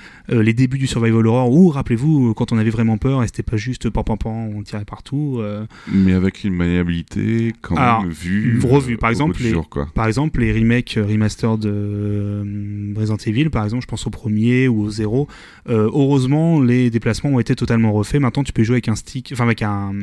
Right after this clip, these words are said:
Speaker 1: avec ta manette, euh, directement avec les manettes analogiques, t'as pas à bouger ton personnage comme si c'était un tank, euh, comme avant. Donc,
Speaker 2: Ouais, voilà.
Speaker 1: déjà, par exemple, ça aide beaucoup. Euh,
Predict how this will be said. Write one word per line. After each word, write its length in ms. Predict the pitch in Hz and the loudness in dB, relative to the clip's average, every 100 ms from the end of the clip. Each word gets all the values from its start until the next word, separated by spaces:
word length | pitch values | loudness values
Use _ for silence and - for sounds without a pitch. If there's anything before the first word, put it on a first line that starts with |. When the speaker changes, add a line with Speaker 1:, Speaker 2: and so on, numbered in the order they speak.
| 101 110 | -6 -2
Speaker 1:
avec 200 | 110 110 | -2 0
ta 100 | 107 | 0
manette, 420 | 107 120 139 - | 0 0 -2 -4
euh, 800 | 107 104 104 104 104 104 104 107 | -6 -6 -8 -8 -8 -8 -6 -6
directement 360 | 110 110 117 120 | -4 -2 0 0
avec 100 | 113 | 0
les 80 | |
manettes 180 | 110 107 | -2 -2
analogiques, 360 | 110 107 117 135 | -2 0 0 -2
t'as 100 | 107 | -2
pas 340 | 127 131 117 | -2 -2 -2
à 60 | 107 | -4
bouger 260 | 113 120 | -2 -2
ton 140 | 127 113 | 0 -2
personnage 420 | 113 - 117 120 | -2 -2 0 0
comme 140 | - | -4
si 80 | 104 | -4
c'était 180 | 117 - | -4 -4
un 120 | 104 | -8
tank, 360 | - 120 127 - | -8 -6 -4 -6
euh, 60 | 107 | -4
comme 200 | 123 117 | 0 0
avant. 180 | 104 - - - - - - - | -2 -8 -18 -20 -20 -20 -18 -2
Donc, 140 | 92 | 0
Speaker 2:
Ouais, 80 | 90 | 2
voilà. 260 | 85 71 76 | 0 -4 -2
Speaker 1:
déjà, 240 | 117 120 120 | 0 2 0
par 140 | 110 | -2
exemple, 180 | 110 131 | -2 -2
ça 160 | - | -2
aide 100 | 110 | -2
beaucoup. 320 | 107 110 165 170 - - - 151 | -2 -2 -2 -6 -8 -20 -10 -2
Euh, 720 | 120 117 117 117 123 131 | 2 4 4 4 2 2